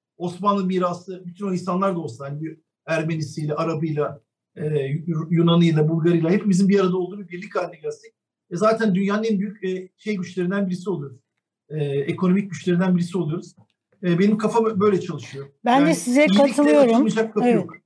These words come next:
Speaker 2: Ben de katılıyorum. Yani şu anda içinden geçtiğimiz süreçte en büyük sorumluluk ya da görev, e, Türkiye'nin aydın kesimine düşüyor. Gazetecisiyle, entelektüeliyle, a-, akademisyeniyle,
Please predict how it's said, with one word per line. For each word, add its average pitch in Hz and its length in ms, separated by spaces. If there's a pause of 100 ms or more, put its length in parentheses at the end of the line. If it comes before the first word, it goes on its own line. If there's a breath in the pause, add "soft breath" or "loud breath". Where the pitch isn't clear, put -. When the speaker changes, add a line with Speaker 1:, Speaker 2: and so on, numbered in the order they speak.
(420 loud breath)
Speaker 2:
Ben 285 240
de 330 100
katılıyorum. 285 800
Yani 240 400 (260)
şu 277 200
anda 269 560
içinden 262 400
geçtiğimiz 262 440
süreçte 254 600 (420 soft breath)
en 277 220
büyük 247 200
sorumluluk 240 760 (260)
ya 220 160
da 226 80
görev, 240 420 (200)
e, 208 340
Türkiye'nin 247 420
aydın 240 680
kesimine 233 680
düşüyor. 196 360
Gazetecisiyle, 208 840
entelektüeliyle, 208 1000
a-, - 260 (100)
akademisyeniyle, 208 1160